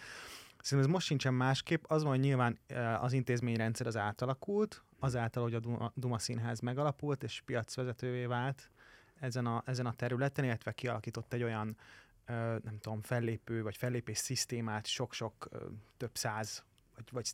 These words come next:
több mint száz, ö, műfházzal, egy ilyen, egy ilyen hálót kialakítva az országban, illetve határon túl is, ahol fölléphetnek ezek az emberek, és amiket így valamennyire minőségbe és, és mennyiségbe próbál összeszervezni ez a szervezet. Ez azért kialakult most már,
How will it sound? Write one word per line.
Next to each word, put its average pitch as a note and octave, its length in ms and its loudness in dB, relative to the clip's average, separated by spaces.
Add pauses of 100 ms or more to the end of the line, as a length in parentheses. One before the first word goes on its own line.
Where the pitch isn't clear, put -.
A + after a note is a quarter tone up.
több C3 140 -2
mint A#2 140 -2
száz, A2+ 440 -2
ö, A#2 420 -4
műfházzal, A2+ 800 2
egy A2 120 0
ilyen, G#2 240 -2
egy B2 140 0
ilyen A2 120 0
hálót G#2+ 340 2
kialakítva G#2+ 460 -4
az A2 100 0
országban, A2 640 -2
illetve - 220 -10
határon G#2+ 440 -4
túl C3 200 -6
is, - 180 -6 (600)
ahol C3 200 2
fölléphetnek B2+ 500 2
ezek A#2 140 -2
az A#2 80 0
emberek, D3+ 260 2
és C3+ 120 0
amiket B2+ 300 -2
így B2+ 140 -4 (340)
valamennyire A#2+ 500 6
minőségbe A2+ 720 2
és, - 280 -2 (580)
és A#2 140 -6
mennyiségbe A#2+ 440 2
próbál A#2 320 2
összeszervezni A#2 600 -2
ez A#2+ 60 0
a A2+ 40 -2
szervezet. E3 600 2 (420)
Ez C3+ 180 6
azért D3 240 8
kialakult C3 640 4
most B2+ 200 -2
már, A2+ 260 2